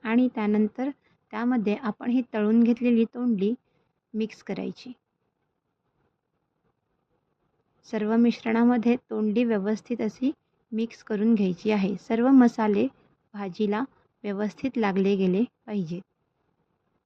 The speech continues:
अशा प्रकारे आपली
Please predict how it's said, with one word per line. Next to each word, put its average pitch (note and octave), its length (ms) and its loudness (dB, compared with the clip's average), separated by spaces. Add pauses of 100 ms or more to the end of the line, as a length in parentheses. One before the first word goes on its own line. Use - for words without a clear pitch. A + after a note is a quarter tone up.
(4000)
अशा G#3+ 220 -8
प्रकारे A#3 460 -2
आपली A3+ 380 -2